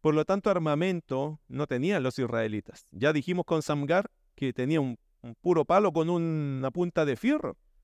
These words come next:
Y Dios usó eso, eso para ganar la victoria con los filisteos. Pero en el tiempo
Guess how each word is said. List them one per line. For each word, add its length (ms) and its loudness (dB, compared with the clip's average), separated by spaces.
Y 140 -4
Dios 240 2
usó 260 0
eso, 400 2
eso 260 2
para 200 0
ganar 240 0
la 80 2
victoria 340 0
con 120 0
los 100 0
filisteos. 500 0
Pero 240 0
en 80 0
el 160 -2
tiempo 680 0